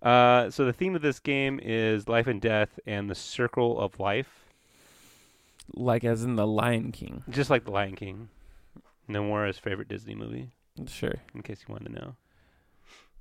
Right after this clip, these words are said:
Speaker 2: Okay.
Speaker 1: <laughs> Uh, so in this world, so just a little background of this, of, of the world of, of Final Fantasy nine. Um, so the world's name is Gaia and is divided into four continents.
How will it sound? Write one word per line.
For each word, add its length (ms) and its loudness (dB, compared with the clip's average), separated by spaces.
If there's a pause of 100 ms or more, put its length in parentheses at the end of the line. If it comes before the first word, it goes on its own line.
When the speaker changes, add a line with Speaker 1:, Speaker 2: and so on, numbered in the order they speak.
(1300)
Speaker 2:
Okay. 320 -6 (280)
Speaker 1:
<laughs> 320 0 (580)
Uh, 300 8
so 160 0
in 60 2
this 140 -2
world, 280 4
so 220 4
just 180 -4
a 40 -6
little 160 6
background 420 2
of 60 -2
this, 200 -8 (220)
of, 260 -6 (340)
of 120 -6
the 80 -2
world 320 10
of, 100 0 (220)
of 100 -8
Final 180 0
Fantasy 220 -8
nine. 380 -4
Um, 720 2 (380)
so 120 0
the 80 10
world's 260 8
name 220 2
is 160 -2
Gaia 540 2
and 120 -6
is 160 -4
divided 560 0
into 200 -6
four 280 2
continents. 800 -14